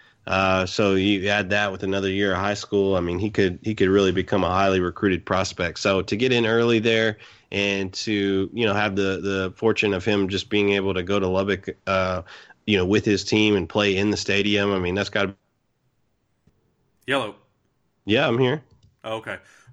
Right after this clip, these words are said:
Speaker 2: <laughs> Sorry about that, Matt. It cut out on me. I didn't know what the, what the deal
Speaker 1: I,
Speaker 2: was.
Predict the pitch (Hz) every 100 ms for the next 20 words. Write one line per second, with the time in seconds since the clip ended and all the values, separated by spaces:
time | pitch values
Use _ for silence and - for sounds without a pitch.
0 | 127 - 269 - - - - 151 143 131
1 | - 131 135 135 123 - 147 143 123 110
2 | 107 113 113 117 110 110 - 110 _ _
3 | _ _ _ - 135 233 254 233 202 208
4 | 220 240